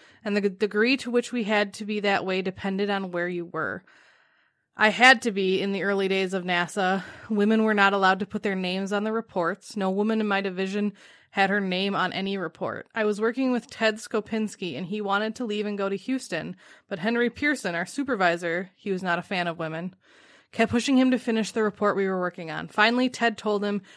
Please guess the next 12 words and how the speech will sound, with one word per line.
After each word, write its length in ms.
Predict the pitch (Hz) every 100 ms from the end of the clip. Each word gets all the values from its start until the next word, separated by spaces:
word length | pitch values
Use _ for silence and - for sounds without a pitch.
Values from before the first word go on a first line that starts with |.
| - -
'Catherine 420 | - 190 190 262
should 160 | 254 262
finish 280 | 262 247 -
the 100 | 254
report. 400 | 240 208 214 214
She's 160 | 214
done 200 | 202 208
most 280 | 202 180 -
of 100 | 196
the 80 | 196
work 220 | 180 170 -
anyways.' 600 | - - - - 214